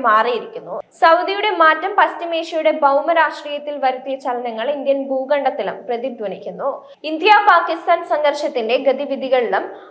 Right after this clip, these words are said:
അതുളവാക്കുന്ന സ്വാധീനം പ്രകടമാണ്. പ്രത്യേകിച്ച് തുർക്കി പാകിസ്ഥാന് സർവ്വവിധ ഒത്താശയും പിന്തുണയും നൽകിക്കൊണ്ട് നിൽക്കുമ്പോൾ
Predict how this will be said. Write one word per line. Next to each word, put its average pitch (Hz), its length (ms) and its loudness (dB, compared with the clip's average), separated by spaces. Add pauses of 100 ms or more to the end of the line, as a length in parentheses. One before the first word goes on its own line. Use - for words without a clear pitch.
(160)
അതുളവാക്കുന്ന 311 720 4 (120)
സ്വാധീനം 262 640 0
പ്രകടമാണ്. 226 580 -4 (180)
പ്രത്യേകിച്ച് 254 500 -2 (120)
തുർക്കി 277 300 -4 (140)
പാകിസ്ഥാന് 294 640 2 (160)
സർവ്വവിധ 339 500 2 (100)
ഒത്താശയും 311 640 0
പിന്തുണയും 277 580 -4
നൽകിക്കൊണ്ട് 240 580 -4
നിൽക്കുമ്പോൾ 185 460 -2